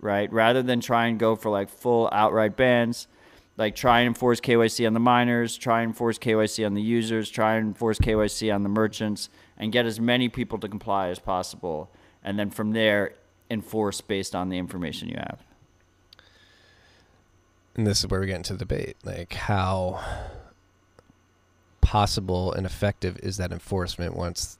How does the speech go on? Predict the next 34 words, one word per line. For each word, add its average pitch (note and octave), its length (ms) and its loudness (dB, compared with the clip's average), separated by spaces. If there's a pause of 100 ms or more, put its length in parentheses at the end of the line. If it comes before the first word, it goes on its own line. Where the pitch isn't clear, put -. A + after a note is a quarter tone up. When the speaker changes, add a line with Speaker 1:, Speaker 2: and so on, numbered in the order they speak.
Speaker 2:
those G2 240 -4
U F#2+ 80 -6
T F2+ 160 -4
X - 160 -6
Os F2+ 220 -4
are F2+ 40 -4
moved F2 480 -4
off F2 280 -4
exchange E2+ 540 -8
into F2+ 120 -14
personal E2+ 400 -6
wallets, E2 480 -6
potentially - 640 -8
coin G2 300 -2
joined F2+ 420 -2 (480)
in - 80 -8
relation F#2 480 -4
to F2 540 -6 (340)
mining G#2 480 0
K G2+ 180 -2
Y G2 140 2
C. G2+ 220 -2
I - 20 -2
wrote E2+ 160 -2
about F2 240 -6
that F#2 220 -6
this - 180 -4
morning. F#2+ 520 -2
Jeremy F2+ 380 -4
Rubin, F#2 540 -4 (720)
uh, - 520 -6 (440)
has G#2+ 260 -4
written G2 280 -4
about F#2 440 -6